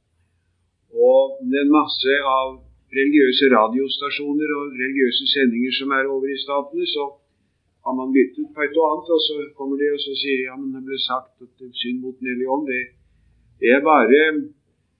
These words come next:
det, det kan ikke den, det kan ikke den, eh, den troende gjøre, for han, for den som begår synd mot Den hellige ånd, han kan jo ikke fornyes til omvendelse. Mens derimot den som er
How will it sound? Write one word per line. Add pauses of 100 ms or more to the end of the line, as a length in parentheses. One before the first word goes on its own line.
(240)
det,
det
kan
ikke
den, (220)
det
kan
ikke
den, (140)
eh, (140)
den
troende
gjøre,
for
han, (920)
for
den
som
begår
synd
mot
Den
hellige
ånd,
han (220)
kan
jo
ikke
fornyes
til
omvendelse. (920)
Mens
derimot
den
som
er